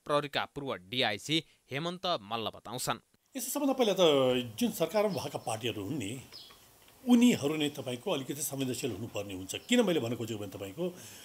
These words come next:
Speaker 2: जीवन त तपाईँले एमसिसीको उसमा हेर्नुभयो, आफै सत्तामा छन् र आफै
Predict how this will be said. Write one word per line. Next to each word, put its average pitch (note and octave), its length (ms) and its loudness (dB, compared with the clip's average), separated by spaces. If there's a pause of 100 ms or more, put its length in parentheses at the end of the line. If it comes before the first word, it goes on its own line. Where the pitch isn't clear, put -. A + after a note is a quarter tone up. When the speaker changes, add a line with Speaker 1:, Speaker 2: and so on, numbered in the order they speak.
(200)
Speaker 2:
जीवन D#3+ 220 2
त E3+ 80 0
तपाईँले D3+ 320 0 (100)
एमसिसीको B2+ 320 -6
उसमा B2+ 220 -4
हेर्नुभयो, A2 360 -4 (560)
आफै D3 220 0
सत्तामा C#3+ 400 2
छन् D#3+ 160 -4 (960)
र C3+ 60 -2
आफै - 1080 2